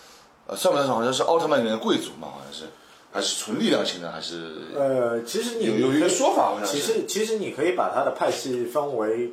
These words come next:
Speaker 2: 几类，
Speaker 1: 嗯。
Speaker 2: 因为它纯红族的奥特曼，
Speaker 1: 嗯。
Speaker 2: 它是不可以改变外观形态的。你想一想这个问题对不对？它是不能变换形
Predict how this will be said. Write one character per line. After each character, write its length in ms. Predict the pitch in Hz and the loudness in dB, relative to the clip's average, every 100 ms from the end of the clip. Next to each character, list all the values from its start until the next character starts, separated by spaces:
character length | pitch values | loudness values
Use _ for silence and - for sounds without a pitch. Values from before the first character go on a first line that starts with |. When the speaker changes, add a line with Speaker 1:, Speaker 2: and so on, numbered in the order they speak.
| - | -8
Speaker 2:
几 220 | - 85 101 | -14 -10 -4
类， 260 | 143 - - - | -4 -4 -12 -10
Speaker 1:
嗯。 240 | 87 85 - | -6 -6 -2
Speaker 2:
因 100 | 208 | 2
为 140 | 202 | 2
它 420 | - 214 208 - - - _ - | 2 2 4 2 -4 -16 _ -4
纯 280 | - 175 220 - | 0 2 0 -4
红 320 | 131 143 165 | -4 -4 -4
族 180 | 113 120 | -4 2
的 80 | 127 | 4
奥 220 | 117 117 | 4 2
特 80 | 117 | 0
曼， 240 | 107 92 | -2 -2
Speaker 1:
嗯。 140 | 87 82 - _ | -8 -14 -18 _
Speaker 2:
它 100 | - | -2
是 180 | 151 151 | 0 0
不 120 | - | -4
可 140 | - 123 | -2 -2
以 80 | |
改 240 | 123 107 - | 2 0 0
变 160 | 107 107 | -2 0
外 140 | 120 | 0
观 180 | 110 117 | 0 -6
形 160 | - 87 | -10 -14
态 140 | - | -12
的。 80 | 107 - - _ - - - - - - - - _ - | -12 -14 -20 _ -20 -20 -20 -20 -20 -20 -20 -20 _ -14
你 100 | 110 | -2
想 240 | 123 98 | 0 0
一 60 | 110 | -4
想 160 | 101 | -6
这 80 | 117 | -4
个 80 | 107 | -4
问 140 | 107 | -6
题 100 | 107 | -6
对 140 | 104 95 | -6 -6
不 60 | |
对？ 140 | - - - - - - | -8 -14 -20 -20 -20 -10
它 140 | - 214 | 0 2
是 220 | - 233 | 2 2
不 160 | 247 220 | 2 2
能 160 | 127 | 2
变 140 | 170 127 | 2 2
换 120 | 120 | -2
形 120 | - | -4